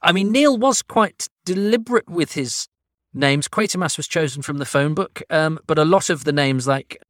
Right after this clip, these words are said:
the Baldoon site and, uh, and various others, are, are, are Manx names from the Isle of Man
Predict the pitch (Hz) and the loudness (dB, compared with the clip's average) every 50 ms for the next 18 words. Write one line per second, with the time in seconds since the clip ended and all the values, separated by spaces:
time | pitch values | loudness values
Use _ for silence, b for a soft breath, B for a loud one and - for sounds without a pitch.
0 | _ _ - 104 95 - 123 127 127 123 113 - - 139 139 131 127 120 110 - | _ _ -10 -4 0 2 4 4 4 2 0 -2 -4 -2 -2 -2 -2 -2 -2 -2
1 | - - 123 113 113 113 - - 123 113 110 107 101 - 117 110 110 123 - 127 | 0 0 0 0 0 -4 -6 -6 -6 -6 -6 -8 -6 -4 -2 -2 -2 -2 -4 -6
2 | 113 110 139 127 123 117 110 - 135 117 113 107 - - 120 113 - - 123 117 | -4 -2 0 0 2 0 0 0 -2 0 0 -2 -2 -2 -4 -4 -2 -4 -4 -6
3 | - - 135 120 - - 123 117 127 143 170 - - - - 113 98 92 - - | -4 -4 -6 -6 -4 -4 -2 0 0 0 -2 -2 -6 -6 -6 -6 -6 -6 -8 -10
4 | 113 107 110 113 113 110 107 104 117 127 123 123 110 90 82 | -8 -6 -2 0 0 0 0 0 0 2 2 2 2 0 -4